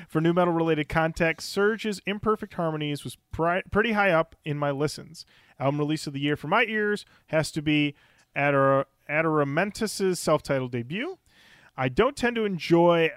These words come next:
metal debuts too often. I tend towards what happens once the kernel of talent gets refined. If this is this band at its most raw,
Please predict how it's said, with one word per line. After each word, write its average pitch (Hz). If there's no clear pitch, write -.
metal 156
debuts 160
too 160
often. 233
I 196
tend 170
towards 160
what 135
happens 147
once 147
the -
kernel 160
of 139
talent 139
gets 139
refined. 196
If 135
this 180
is 196
this 175
band 160
at 131
its -
most 196
raw, 277